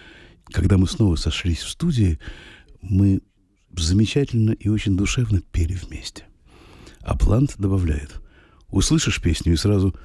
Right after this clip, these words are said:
'Ты только послушай, мы просто обязаны её спеть!'» Этот альбом как каникулы. Совершенное место, попасть в которое я совершенно не предполагал.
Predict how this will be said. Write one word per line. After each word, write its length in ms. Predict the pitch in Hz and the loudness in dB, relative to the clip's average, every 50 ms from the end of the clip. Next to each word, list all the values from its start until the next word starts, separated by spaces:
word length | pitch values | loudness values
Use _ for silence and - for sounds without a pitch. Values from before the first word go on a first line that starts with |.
| - - - - - | -20 -20 -18 -10 -4
'Ты 120 | - 131 | 0 0
только 140 | 160 156 - | 0 0 2
послушай, 540 | - - - - - 254 254 180 131 131 120 | 0 0 0 0 0 2 2 2 2 0 0
мы 140 | 135 165 | 0 0
просто 260 | 151 196 175 - - - | 0 0 -2 0 0 0
обязаны 460 | 190 165 254 254 226 175 190 180 175 | 2 2 2 2 2 2 2 2 4
её 240 | 170 160 151 139 120 | 2 2 2 0 -2
спеть!'» 360 | - - 127 113 - - - - - - - _ _ - - - - - - - - - _ - | -4 -4 -4 -4 -6 -8 -12 -18 -18 -18 -20 _ _ -20 -20 -20 -20 -20 -20 -20 -20 -20 _ -8
Этот 280 | - - - - 80 92 | -4 -4 -4 -2 -2 -2
альбом 280 | 90 82 92 120 135 127 | -2 0 2 0 0 0
как 300 | - - 110 107 - _ - | -2 -4 -6 -6 -6 _ -4
каникулы. 640 | - 120 123 127 120 98 - - - - - - - - - _ _ _ _ _ _ _ _ - | 0 2 4 4 4 2 0 -2 -8 -12 -12 -14 -16 -18 -20 _ _ _ _ _ _ _ _ -14
Совершенное 880 | - - - 95 95 101 - - - - 135 104 82 76 76 71 76 | -8 -4 0 0 0 2 0 0 0 0 0 2 2 2 2 2 2
место, 340 | 85 113 123 - - - - | 2 2 2 0 -2 -6 -12
попасть 320 | - 92 - - 104 - - | -10 -6 -4 -2 -4 -4 -4
в 40 | |
которое 460 | - - - - 151 139 127 113 101 - - - - - - - - _ _ | -8 -6 -2 0 0 2 2 0 0 -2 -6 -14 -20 -20 -20 -20 -20 _ _
я 140 | - 85 80 | -4 -2 -2
совершенно 560 | - - 78 73 - - - - 82 85 87 | -2 -2 -4 -4 -4 -4 -2 0 2 2 4
не 160 | 90 90 80 | 4 2 0
предполагал. 720 | 80 - - - - 82 82 82 82 - - - - - | -2 -4 -6 -6 -4 -4 -2 -2 -4 -4 -8 -12 -12 -16